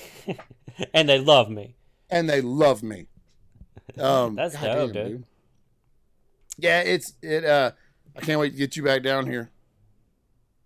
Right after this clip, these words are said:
Speaker 2: We're not gonna afford to, to fly you down on a private jet.
Speaker 1: Yeah, me and,
Speaker 2: No.
Speaker 1: uh, me and Travis are, I mean, that is the standard, but,
Speaker 2: <laughs>
Speaker 1: uh,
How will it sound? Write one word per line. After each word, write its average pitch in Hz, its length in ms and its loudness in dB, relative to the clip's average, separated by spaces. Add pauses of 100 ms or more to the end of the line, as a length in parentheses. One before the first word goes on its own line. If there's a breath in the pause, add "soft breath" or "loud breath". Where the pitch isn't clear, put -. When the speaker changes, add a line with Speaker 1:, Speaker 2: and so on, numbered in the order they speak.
(260)
Speaker 2:
We're 127 120 -4
not 127 100 -2
gonna 117 100 -10
afford 120 320 -6
to, 110 300 -6 (200)
to 107 160 -8
fly 110 340 -6
you 113 120 -6
down 113 220 -10
on 113 140 -8
a 95 40 -14
private 117 340 -8
jet. 127 280 -6 (420 soft breath)
Speaker 1:
Yeah, 123 180 0
me 135 260 -2
and, 127 80 -8 (120)
Speaker 2:
No. 120 60 -8
Speaker 1:
uh, 110 600 0
me 123 160 -4
and 123 80 -6
Travis 123 480 -2
are, 127 160 -2
I 110 80 -4
mean, 113 160 -4
that 117 180 0
is 110 380 -6 (140)
the 101 380 -14 (120)
standard, 101 520 -12 (100)
but, - 300 -6
Speaker 2:
<laughs> - 80 -8
Speaker 1:
uh, 110 340 -2